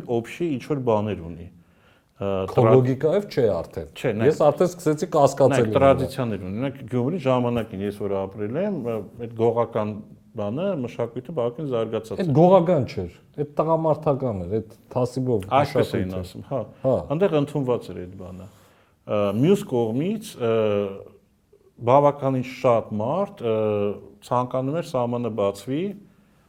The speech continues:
Speaker 1: առևտուր անեն Թուրքիայի
Speaker 2: Հա։
Speaker 1: հետ, հա, այդ Թուրքի մայլա կա, Ստամբուլի շուկա, բան կա, թաղամասեր կան, այսպիսի բաներ կան, էլի։ Ա, տեսեք, Գյումրին ու Սպիտակը իրար կողքի էին,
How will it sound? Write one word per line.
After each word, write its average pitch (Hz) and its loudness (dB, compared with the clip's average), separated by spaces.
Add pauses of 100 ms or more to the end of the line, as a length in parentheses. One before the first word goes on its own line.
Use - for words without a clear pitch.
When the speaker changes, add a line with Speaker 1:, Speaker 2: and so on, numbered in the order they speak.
(320)
Speaker 1:
առևտուր 113 0
անեն 90 -10
Թուրքիայի 143 -4
Speaker 2:
Հա։ 98 -4
Speaker 1:
հետ, 98 -14
հա, 160 -6
այդ 147 -6
Թուրքի 110 -12
մայլա 107 -6
կա, 139 -6
Ստամբուլի 101 -10
շուկա, - -8
բան 127 -8
կա, 127 -10
թաղամասեր 110 -12
կան, 107 -10
այսպիսի 104 -14
բաներ 101 -14
կան, 104 -14
էլի։ 147 -10 (720)
Ա, 104 -4 (1900)
տեսեք, 147 -2
Գյումրին 139 2
ու 127 -2
Սպիտակը 131 -4
իրար 117 -2
կողքի 104 -6
էին, 147 -6